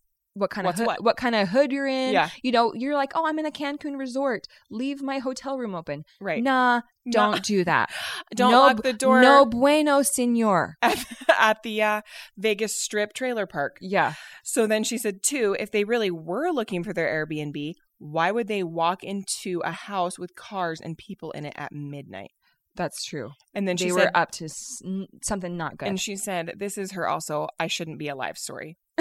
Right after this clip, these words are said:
Speaker 2: But it works for this episode, too.
Speaker 1: <laughs> Oh, my gosh. No, that is really
Speaker 2: And I totally
Speaker 1: suspect.
Speaker 2: agree with her. Like, if you pull up and let's say you, they accidentally double booked or something.
Speaker 1: Yeah.
Speaker 2: But if you see cars in there, the lights are on, they're all chatting, you just walk in.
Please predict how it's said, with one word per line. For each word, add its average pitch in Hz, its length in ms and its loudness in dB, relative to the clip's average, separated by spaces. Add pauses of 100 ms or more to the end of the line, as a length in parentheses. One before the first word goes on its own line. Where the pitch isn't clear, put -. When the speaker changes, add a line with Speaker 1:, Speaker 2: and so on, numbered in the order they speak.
(120)
Speaker 2:
But 190 120 6
it - 80 4
works 269 260 4
for 190 160 2
this 175 200 4
episode, 160 500 2
too. 147 160 0
Speaker 1:
<laughs> 147 80 2 (240)
Oh, 403 100 0
my 403 140 2
gosh. 330 560 8 (340)
No, 262 320 6
that 277 220 6
is 262 160 -2
really 208 540 0
Speaker 2:
And 240 100 4
I 247 240 6
totally 247 380 4
Speaker 1:
suspect. 220 120 2
Speaker 2:
agree 208 160 -2
with 214 120 -2
her. 190 160 -2
Like, 160 320 -2
if 185 120 -8
you 254 140 -4
pull 269 220 -2
up 185 180 4
and 185 100 -4
let's 185 160 -4
say 220 80 -6
you, 185 320 -8
they 165 140 -2
accidentally 165 400 -6 (420)
double 151 300 -4
booked - 280 -14
or 120 60 -10
something. 170 260 -6
Speaker 1:
Yeah. 147 160 4 (220)
Speaker 2:
But 190 120 -4
if 185 80 -4
you 233 100 -6
see 302 160 -6
cars 180 340 -4
in 160 60 -8
there, 151 220 -6
the 170 100 -8
lights 202 320 -2
are 165 140 -2
on, 151 160 -2
they're 185 160 0
all 170 140 4
chatting, 156 520 -8
you 196 140 -8
just 190 160 -8
walk 160 320 -4
in. 160 220 -10